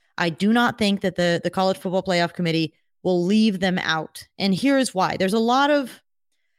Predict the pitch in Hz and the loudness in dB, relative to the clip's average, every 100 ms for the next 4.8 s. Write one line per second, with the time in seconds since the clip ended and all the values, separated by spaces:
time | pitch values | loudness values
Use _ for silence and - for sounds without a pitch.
0 | _ 214 220 233 220 269 240 165 170 175 | _ -2 -2 0 -2 0 0 0 0 2
1 | 175 170 185 170 214 220 220 196 202 196 | 0 -2 -4 -2 -2 0 0 0 2 2
2 | 196 165 180 - 202 208 196 196 185 196 | 0 -2 -4 -2 0 2 2 2 0 0
3 | 185 180 175 - 180 170 180 185 180 170 | 0 0 -4 -2 -2 -2 0 0 0 0
4 | 151 185 190 170 190 180 185 | 0 0 0 0 0 0 0